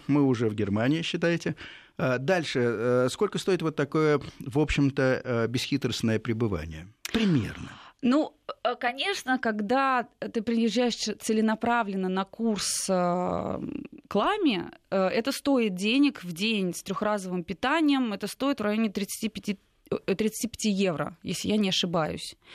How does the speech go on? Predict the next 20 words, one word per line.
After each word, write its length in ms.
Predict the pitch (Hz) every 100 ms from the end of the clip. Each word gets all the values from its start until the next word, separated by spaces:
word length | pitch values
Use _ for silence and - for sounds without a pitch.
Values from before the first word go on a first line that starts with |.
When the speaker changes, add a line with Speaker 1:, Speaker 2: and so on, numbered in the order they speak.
| - - - _ -
Speaker 2:
Э, 580 | - 185 180 175 175 170
но 180 | 202
можно 400 | 226 277 294 254 233
приезжать 760 | 214 208 214 208 233 214 -
туда, 580 | - 180 170 247 302 349 381 _ - _ _ -
Speaker 1:
То 140 | - 143
есть 140 | 185
Speaker 2:
м, 40 | 180
Speaker 1:
триста 300 | 185 - 143
пятьдесят 580 | 147 135 - 131 123
евро 460 | 135 131 120 117 113
десять 420 | 104 120 107 101
дней 220 | 127 196 214
получается. 800 | 208 202 202 185 185 180 202 180
Speaker 2:
Да, 60 | 107
да. 20 | - - - _ -
Speaker 1:
А, 260 | 127 127
это 220 | - 147 147
с 80 |
проживанием? 560 | - 143 139 104 92 82